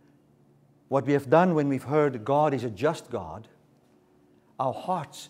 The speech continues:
have not trusted, but our hearts feared, because now we must work,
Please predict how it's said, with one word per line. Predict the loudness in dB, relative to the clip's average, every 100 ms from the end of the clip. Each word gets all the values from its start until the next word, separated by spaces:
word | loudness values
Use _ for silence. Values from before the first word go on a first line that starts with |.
| -14
have | -10 -6
not | -4 -6 -4
trusted, | -4 -4 -12 -12 -14 -20 -18 -4
but | 0
our | 0 0
hearts | 0 -2 -4 -16
feared, | -14 -2 0 0 -2 -10 -20 -20 -12
because | -6 -4 -4
now | -2 0 0
we | 0 -2
must | -4 -6
work, | -2 -2 -2 -14